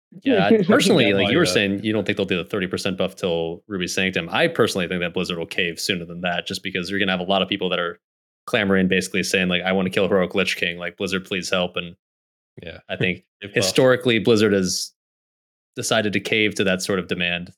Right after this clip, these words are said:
Speaker 1: after a while. So,
Speaker 2: Mm-hmm.
Speaker 1: um,
Speaker 3: Yeah, I mean, if
Speaker 1: I
Speaker 3: you
Speaker 1: don't know
Speaker 3: look
Speaker 1: how
Speaker 3: at the
Speaker 1: long it'll
Speaker 3: player
Speaker 1: take,
Speaker 3: base
Speaker 1: but I, if I had to guess, it'll probably be maybe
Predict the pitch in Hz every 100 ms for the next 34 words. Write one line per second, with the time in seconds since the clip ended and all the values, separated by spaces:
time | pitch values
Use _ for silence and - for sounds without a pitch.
0 | _ 95 90 95 85 87 85 85 - 85
1 | 135 147 147 147 _ _ _ _ 110 90
2 | 82 82 80 101 113 180 170 160 160 -
3 | - - - - - 180 147 151 147 127
4 | 143 117 120 131 127 151 165 190 156 120
5 | 107 - - 95 87 85 85 85 85 82